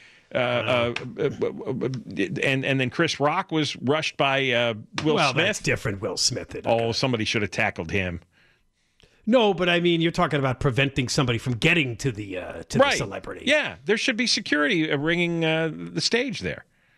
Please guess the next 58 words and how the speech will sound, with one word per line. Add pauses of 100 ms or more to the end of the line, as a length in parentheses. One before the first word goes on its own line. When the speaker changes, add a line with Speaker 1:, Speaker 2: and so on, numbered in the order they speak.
(640)
Speaker 1:
At,
at
Speaker 2:
There
Speaker 1:
all
these
Speaker 2:
was,
I,
well,
like,
there
was
at
the,
um, (420)
at
the
Dave
Chappelle
thing,
but
people
just
let
this
guy
run
right
past
him,
is
Speaker 1:
Yeah.
Speaker 2:
what
I
remember
hearing. (160)
Speaker 1:
Right,
'cause,
yeah,
'cause
there
was,
there
was,
there
was
a,
a, (120)
a
woman,
a
security
guard,
and
Speaker 2:
Yeah,
and
she
Speaker 1:
she
just